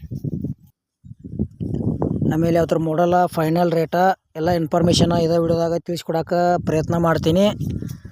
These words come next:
ಹೊಸಬರು ಯಾರೇ ನಮ್ಮ ವಿಡಿಯೋ ನೀವು YouTube-ದಾಗ ನೋಡ್ತಾ ಇದ್ರೆ ಪೂರ್ತಿ ನೋಡ್ರಿ, ಸಬ್ಸ್ಕ್ರೈಬ್ ಮಾಡ್ಕೊಳ್ರಿ, ಶೇರ್ ಮಾಡ್ರಿ, ಲೈಕ್ ಮಾಡ್ರಿ, ಕಾಮೆಂಟ್ ಮಾಡ್ರಿ. ಆಮೇಲೆ Facebook ಪೇಜ್ದಾಗ ಯಾರೇ ನಮ್ಮ ವಿಡಿಯೋ ನೀವು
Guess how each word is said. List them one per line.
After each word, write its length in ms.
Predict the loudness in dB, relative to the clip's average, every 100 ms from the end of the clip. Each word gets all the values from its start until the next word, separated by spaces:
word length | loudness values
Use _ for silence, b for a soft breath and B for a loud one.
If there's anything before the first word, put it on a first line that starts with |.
| B B _ _ -10
ಹೊಸಬರು 360 | -4 0 2
ಯಾರೇ 260 | 2 2 2
ನಮ್ಮ 220 | 2 2
ವಿಡಿಯೋ 160 | 2 2
ನೀವು 140 | 0
YouTube-ದಾಗ 380 | 0 -2 0 0
ನೋಡ್ತಾ 300 | 0 -2 -4
ಇದ್ರೆ 200 | -2 -2
ಪೂರ್ತಿ 360 | -4 -8 -6 -4
ನೋಡ್ರಿ, 360 | -2 0 0
ಸಬ್ಸ್ಕ್ರೈಬ್ 520 | -2 -8 -14 -4 -4
ಮಾಡ್ಕೊಳ್ರಿ, 420 | -2 -4 -4 -2 -2
ಶೇರ್ 300 | -2 -2 0
ಮಾಡ್ರಿ, 260 | -2 -2
ಲೈಕ್ 240 | -2 -2 -4
ಮಾಡ್ರಿ, 320 | -6 -2 -4
ಕಾಮೆಂಟ್ 460 | -4 -6 -4 -4
ಮಾಡ್ರಿ. 460 | -4 -4 -2 0 0 -2 _ _ _ _ _ _ _ -12
ಆಮೇಲೆ 420 | -4 -2 2 0
Facebook 460 | 0 -4 -4 -6 -6
ಪೇಜ್ದಾಗ 380 | -4 -2 2 2
ಯಾರೇ 240 | 4 2 2
ನಮ್ಮ 180 | 2
ವಿಡಿಯೋ 140 | 2 0
ನೀವು 160 | -2